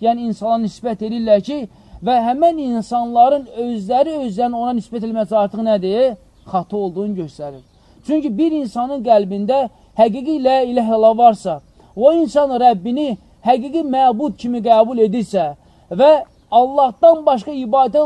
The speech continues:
layiq olmadığını iddia edərsə, o Allahdan başqasını sufilik əqidəsində olduğu kimi çağırar, çağırmaz. O Allaha itaat elədiyi kimi, başqa bir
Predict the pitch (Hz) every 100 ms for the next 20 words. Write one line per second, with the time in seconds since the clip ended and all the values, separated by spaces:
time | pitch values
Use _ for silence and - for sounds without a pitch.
0 | 262 240 247 285 - 269 320 294 277 220
1 | 262 214 175 262 240 226 233 - 202 165
2 | 156 _ - - 311 294 277 269 214 311
3 | 285 262 240 185 247 214 247 254 160 _
4 | _ _ - - 262 208 269 302 285 226
5 | 254 214 254 247 208 233 196 240 240 277
6 | 294 202 247 220 214 196 151 _ _ _
7 | _ _ _ _ _ - - 294 294 285
8 | 277 311 277 262 277 277 277 262 233 294
9 | 220 247 208 156 _ _ - 269 202 320
10 | 302